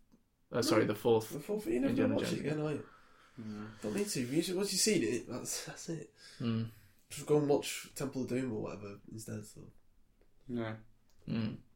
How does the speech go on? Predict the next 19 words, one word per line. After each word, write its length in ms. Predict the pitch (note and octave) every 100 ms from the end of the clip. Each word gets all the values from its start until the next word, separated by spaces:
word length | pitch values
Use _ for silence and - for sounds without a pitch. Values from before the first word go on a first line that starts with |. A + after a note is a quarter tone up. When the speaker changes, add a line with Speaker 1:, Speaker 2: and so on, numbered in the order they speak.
| _ - - -
Speaker 2:
Or 80 | A2
Speaker 1:
Last 160 | A2
Crusade. 340 | - G#2 A#2 A2 - -
Speaker 2:
Last 260 | C#3 B2 -
Crusade. 280 | A#2 B2 A2+
Yeah, 80 | A2
Last 160 | A#2 -
Crusade. 240 | A2+ - A2
Speaker 1:
Last 60 | G#2+
Speaker 2:
Brilliant. 240 | A2+ A2
Speaker 1:
Crusade, 200 | A#2+ A#2
please. 360 | A2+ G#2 G2+ A2 - - C#3+
<laughs> 300 | - - -
Speaker 2:
Michel-, 240 | C#3 - D#3+
is 120 | D3+
that 100 | D3+
one 120 | C#3+
Michel 340 | C#3+ C#3+ D3 A2+
in? 140 | -